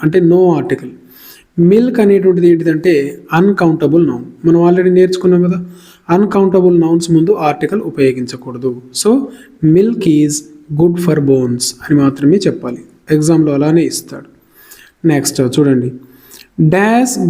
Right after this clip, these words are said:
gold is precious metal. ఇక్కడ ఏముంది? గోల్డ్ ఉంది.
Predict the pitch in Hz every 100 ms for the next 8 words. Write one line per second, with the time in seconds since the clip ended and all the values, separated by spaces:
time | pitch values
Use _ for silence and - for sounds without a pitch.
0 | 185 196 214 208 208 175 175 175 175 -
1 | - - 180 202 196 190 170 151 127 127
2 | 123 - - 170 180 190 196 214 277 -
3 | - 143 143 160 165 143 127 -